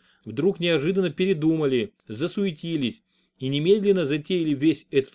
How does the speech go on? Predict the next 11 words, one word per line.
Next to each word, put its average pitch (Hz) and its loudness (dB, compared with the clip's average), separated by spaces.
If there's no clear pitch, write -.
фарс 180 -2
со - -4
срочной 156 -4
отправкой 165 -6
не 143 -6
слишком 165 -4
приспособленных 143 -4
для 139 4
здешних 135 -4
условий 139 -2
истребителей 139 -4